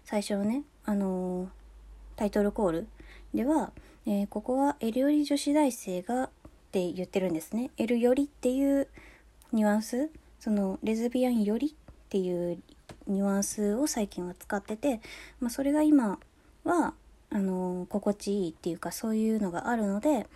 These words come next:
それで行きたいなと思ってるんですけど、まあでも、エルよりっていうハッシュタグつけても誰も検索しないのでね、あんまり意味ないんですが、まあ、とにかく私は私にタグ付けをしたくないわけですよ。あのー、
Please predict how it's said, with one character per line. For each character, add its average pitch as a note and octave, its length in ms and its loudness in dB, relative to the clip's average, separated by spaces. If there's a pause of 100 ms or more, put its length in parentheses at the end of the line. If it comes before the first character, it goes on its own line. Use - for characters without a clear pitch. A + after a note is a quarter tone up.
(400)
そ - 140 -2
れ D4+ 100 6
で E4 100 2
行 D#4 100 2
き - 40 -20
た D4 160 2
い A3 80 2
な E3 180 0
と E3+ 180 -4
思 E3+ 180 -2
っ - 20 -10
て - 160 -4
る E3+ 100 0
ん F3 40 -4
で E3 80 -2
す E3 80 -10
け F3+ 120 -4
ど、 F#3+ 300 0 (500)
ま G3+ 100 0
あ F#3+ 40 2
で F3+ 60 2
も、 E3 120 2
エ F3+ 120 2
ル A3+ 120 2
よ C4 120 4
り C4+ 120 2
っ C#4 40 -2
て - 180 -2
い B3 80 2
う B3 40 0
ハ A#3+ 100 -8
ッ B3 40 0
シ - 140 -10
ュ - 20 -4
タ C4 100 2
グ F#3+ 100 2
つ - 100 -6
け G#3 120 -2
て G#3 100 -4
も F3+ 120 2
誰 F#3 220 2
も B3 100 2
検 C4+ 220 0
索 C#4 160 -2
し - 160 -2
な G#3+ 120 4
い B3+ 80 6
の F3+ 100 -2
で D3 120 -4
ね、 F3 160 -4 (540)
あ G#3+ 40 0
ん G3+ 80 2
ま G3+ 80 2
り G3 80 2
意 G3 40 2
味 F#3+ 120 2
な F3+ 100 0
い F3 80 0
ん D#3+ 100 0
で G#3+ 120 -8
す - 140 -14
が、 G#3 260 -4 (520)
ま - 80 -6
あ、 - 20 -2
と - 160 -4
に F4+ 140 6
か G3 120 -2
く - 100 -8
私 A3+ 320 -4
は C#4+ 120 2
私 C4+ 300 -2
に B3+ 100 -2
タ - 140 -4
グ B3 120 2
付 D#4 160 -4
け D#4 80 2
を D#4 40 2
し D#4 100 -4
た E4 100 -2
く C4 100 -2
な A3 120 2
い G3 60 2
わ G3+ 100 2
け F#3+ 100 -6
で E3 100 -4
す - 120 -6
よ。 E3 160 -4 (500)
あ G3 140 0
の F#3+ 680 0
ー、 - 20 -10